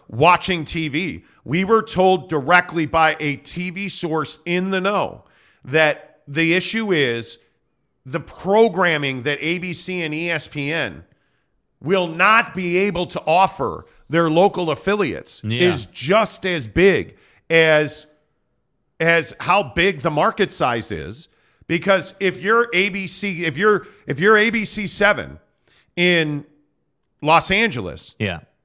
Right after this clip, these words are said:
Speaker 1: you are not going to have U S C football on your television. You, you are now no longer going to have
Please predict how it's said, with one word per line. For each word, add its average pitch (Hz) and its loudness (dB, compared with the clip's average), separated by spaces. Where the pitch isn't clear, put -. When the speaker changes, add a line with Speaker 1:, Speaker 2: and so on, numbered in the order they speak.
Speaker 1:
you 214 0
are 190 4
not 180 4
going 185 0
to 147 -2
have 165 2
U 175 4
S 156 2
C 160 -4
football 156 0
on 147 0
your 123 -4
television. 82 -2
You, 196 -2
you 190 -2
are 180 4
now 165 2
no 175 6
longer 190 2
going 185 2
to 160 2
have 151 2